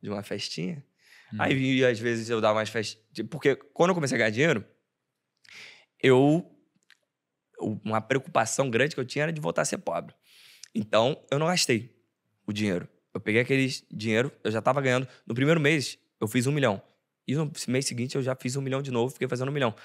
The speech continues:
Speaker 1: E em julho desse mesmo ano, eu fiz seis milhões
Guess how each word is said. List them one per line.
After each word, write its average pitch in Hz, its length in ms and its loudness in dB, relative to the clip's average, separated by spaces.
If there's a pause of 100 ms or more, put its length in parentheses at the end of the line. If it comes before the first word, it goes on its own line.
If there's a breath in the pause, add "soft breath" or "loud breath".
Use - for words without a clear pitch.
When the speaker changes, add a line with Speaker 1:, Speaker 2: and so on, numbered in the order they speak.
(300 loud breath)
Speaker 1:
E - 80 0
em 160 120 2
julho 180 540 2 (200)
desse 123 260 0
mesmo 139 360 2
ano, 143 340 2 (500)
eu 113 80 0
fiz 139 360 2
seis 170 280 0
milhões 101 420 -6